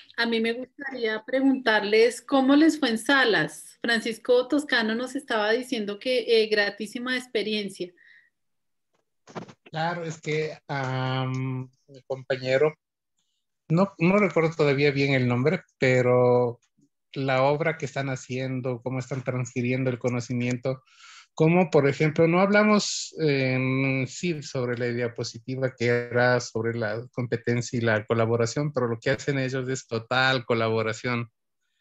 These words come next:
Speaker 2: al poder formar gente dentro de la misma comunidad, esparcir esos conocimientos y sus saberes,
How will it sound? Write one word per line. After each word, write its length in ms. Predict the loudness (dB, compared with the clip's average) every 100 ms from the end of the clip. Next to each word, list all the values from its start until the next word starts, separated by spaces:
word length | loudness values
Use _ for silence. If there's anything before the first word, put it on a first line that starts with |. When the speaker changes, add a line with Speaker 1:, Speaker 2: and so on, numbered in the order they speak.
| _ _
Speaker 2:
al 400 | -4 -2 -2 -4
poder 560 | -4 -2 2 2 2 -2 -4
formar 400 | -2 -2 -4 -4
gente 880 | -4 -4 -4 -4 -4 -2 -2 -4 -4
dentro 280 | -4 -4
de 60 | -4
la 60 | -4
misma 260 | -4 -6
comunidad, 640 | -6 -4 -2 -2 -2 -2 -4
esparcir 560 | -6 -8 -8 -4 -2
esos 260 | -2 -6 -8
conocimientos 720 | -4 -4 -2 -2 -2 -2 -6
y 40 | -8
sus 240 | -10 -2
saberes, 680 | 0 2 2 0 -2 -6